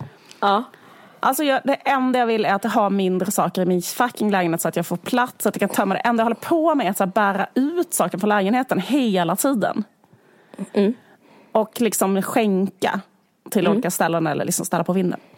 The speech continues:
Speaker 1: Mm.
Speaker 2: Grejen är att, och det var någon som sa redan typ, eh, tjugohundrasjutton, att vi var i peak stuff.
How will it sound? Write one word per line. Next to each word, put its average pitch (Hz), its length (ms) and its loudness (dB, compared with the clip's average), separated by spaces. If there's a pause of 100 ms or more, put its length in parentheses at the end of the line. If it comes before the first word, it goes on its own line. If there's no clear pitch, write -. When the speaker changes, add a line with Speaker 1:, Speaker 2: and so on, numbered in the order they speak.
(460)
Speaker 1:
Mm. 208 200 2 (680)
Speaker 2:
Grejen 254 360 0
är 196 180 2
att, - 300 -4 (300)
och 254 160 0
det 285 320 2 (200)
var 214 180 0
någon 185 120 2
som 190 100 0
sa 175 180 2
redan 165 320 0
typ, 160 340 -4 (120)
eh, 170 300 0
tjugohundrasjutton, 185 840 0 (160)
att 196 200 -2
vi 190 180 2
var 175 340 0
i 175 100 0
peak 190 360 -2
stuff. - 640 -4